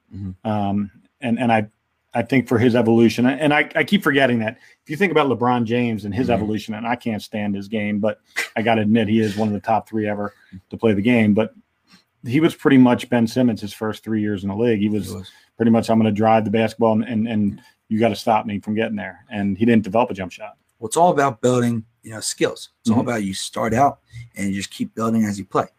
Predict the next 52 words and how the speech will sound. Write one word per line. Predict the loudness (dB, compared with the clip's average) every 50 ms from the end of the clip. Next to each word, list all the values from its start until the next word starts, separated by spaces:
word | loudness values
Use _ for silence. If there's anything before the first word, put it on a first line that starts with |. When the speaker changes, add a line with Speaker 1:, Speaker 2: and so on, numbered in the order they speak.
| -14
Speaker 1:
I | -12 -8 -8
mean, | -8 -8 -10 -14 -10 -4
he, | -4 -4 -2
he, | -2 -2 0 0 0 0
he | 0 -2 0
didn't | 0 0 0 0
become, | 0 0 2 2 2 2 2 -2 _ -20 -20 -14 -6
I | 0 2 2
wanna | 4 6 6 6 4
say | 4 2 2 2 2 4 4
now, | 4 4 2 2
I | 2 4
didn't | 4 2 2 0 -2 -6
see | -6 0 2 2
him | 2 2 0 -2 _ _
from | -6 -4 -4 -4 -4 -4
the | -6 -6
start | -4 -2 -2 -2
of | -2
his | -2 -6
career. | -6 -4 -4 -2
I | 0
wanna | 0 0 0 0
say | -2 -2 -2
he | 0
didn't | 0 0 -2 -4
start | -4 -2 0 0 2 2
out | 2 0 0 -2 -8 -20 -20 -12 -4
as | 0 0 0 0 2
the | 2 2
LeBron | 2 2 0 0 0 0 0 0
James | -2 -4 -4 -6 -4
today | -4 -2 0 0 2 0 -2 -4 _ _ _ -4
from | 0 2 2 2
the | 2
get-go. | 2 0 0 0 0 -4 -8 -10 -12 _ _ _ _
So | -10 -4 -2 0
it's | 0 2 2
just | 4 4
Speaker 2:
No, | 4 4 6 4 6
yeah, | 4 4 4
Speaker 1:
practice. | 4 2
Speaker 2:
definitely | 2 0 0 2 2 2 4 4 2
for | 4 4 4
him | 6 6
it | 4
was | 4 4 2
evolution. | 0 -2 -2 -6 -6 -4 -4 -4
Ben | -2 0 0
Speaker 1:
It's, | 2 2
Speaker 2:
Simmons, | 2 4 4 4 4 4
Speaker 1:
yeah. | 2